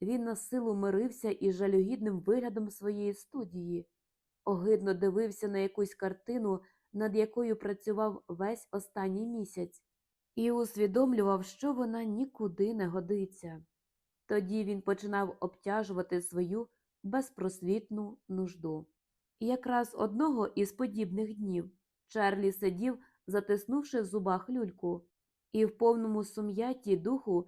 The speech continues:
споглядав останнє творіння, що вийшло з-під його кисті. Він похмуро пускав густі клуби тютюнового диму.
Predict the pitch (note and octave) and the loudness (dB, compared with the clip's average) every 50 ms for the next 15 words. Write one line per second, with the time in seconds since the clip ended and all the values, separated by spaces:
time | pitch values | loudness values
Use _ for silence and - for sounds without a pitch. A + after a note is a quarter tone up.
0 | - _ - - - G3+ G3 G#3 G#3 G3 F#3 A#3+ B3 A#3 - - - G3+ G3+ - | -6 _ -20 -4 0 2 2 2 2 0 -2 -2 -4 -4 -6 -6 -6 -6 -6 -4
1 | - - A3 G#3+ G3+ G3+ G3 G3+ - G#3 A3 A#3 B3 A#3+ G#3+ F#3+ F3+ F3+ F3 - | -4 -2 -2 -2 0 -2 -4 -4 -4 -4 -2 -2 -2 -2 -2 -2 -2 -4 -4 -6
2 | - G#3 G3 F#3 E3+ G3 G#3+ A#3+ A3+ - - A3+ G#3+ - - - G3 F3 F#3 F#3 | -6 -4 -4 0 2 2 2 2 0 -4 -6 -8 -8 -6 -4 -2 -2 -2 -2 -4
3 | F3+ F3+ F#3 F3+ F#3 - A#3 A3 F#3+ - - - - - G#2 - - _ _ _ | -4 -4 -6 -8 -8 -8 -8 -8 -8 -8 -12 -16 -14 -14 -12 -12 -14 _ _ _
4 | _ _ _ _ _ _ - F#2 G#2 G#2 G#3 - - F#3+ G3 - - G#3+ A3 G#3 | _ _ _ _ _ _ -4 -2 0 0 0 0 0 0 0 0 0 0 2 2
5 | G3+ G3 G3 - G3 F#3+ - - A3 A3+ A#3 A3+ A#3 - - F#3 G3+ G#3 - - | 2 2 2 0 0 -2 -2 -2 -2 -2 -2 -2 -4 -6 -4 -4 -4 -4 -4 -4
6 | - G#3+ G#3 - - G3 F#3+ F3+ F3 G3 B3 B3 - F#3+ - - F#3+ G3 G3+ F#3+ | -4 -4 -4 -2 2 4 4 4 4 2 -2 -2 -4 -4 -2 -2 0 0 0 0
7 | F3+ G3 A#3+ B3 G3 A3+ G#3 F#3 F3+ F3 F3 F3 | 0 -2 -2 -2 0 0 0 0 -2 -4 -6 -8